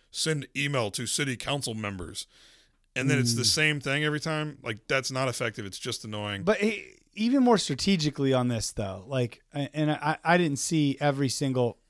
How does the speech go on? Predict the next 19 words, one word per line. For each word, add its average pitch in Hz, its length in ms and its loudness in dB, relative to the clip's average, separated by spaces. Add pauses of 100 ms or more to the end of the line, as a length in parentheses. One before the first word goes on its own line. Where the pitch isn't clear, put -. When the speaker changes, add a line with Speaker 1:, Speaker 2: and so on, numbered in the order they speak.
(260)
Speaker 2:
counter 135 280 0
argument 113 500 -2
that 101 100 -8
was 107 140 -12
made 110 280 -4
out 95 220 -10
there, 92 260 -12 (420)
but 143 280 6 (680)
at 156 200 2
some 202 240 6
point, 143 340 6 (540)
the 151 100 -8
crux 202 320 6
of 147 60 -2
this 139 180 0
is 143 220 4 (720)
with 143 280 2
mass 151 400 4
transit 151 640 0